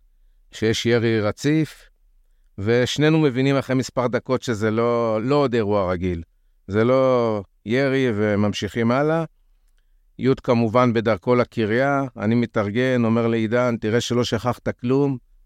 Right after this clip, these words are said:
בדגש על הנשק, הרכבת את הנשק חזרה, כן, בטח, הכל עליך",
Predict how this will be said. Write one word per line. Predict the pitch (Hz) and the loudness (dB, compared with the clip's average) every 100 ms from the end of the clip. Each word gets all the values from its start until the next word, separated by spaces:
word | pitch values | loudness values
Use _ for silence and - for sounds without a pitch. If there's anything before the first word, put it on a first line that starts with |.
| 101 | -6
בדגש | 113 113 113 123 | -2 0 0 0
על | 127 | 0
הנשק, | 110 117 143 - 131 - | 2 0 0 0 -2 -2
הרכבת | 98 - - 131 | -2 0 0 -2
את | - | 0
הנשק | 110 123 123 - | 0 0 -4 -2
חזרה, | 110 104 107 143 135 | -2 0 0 0 -4
כן, | - 127 113 | -2 0 0
בטח, | 131 147 143 113 - _ _ - | 0 -2 -4 -4 -8 _ _ -12
הכל | 92 131 127 | -4 0 2
עליך", | 113 151 - | 2 2 2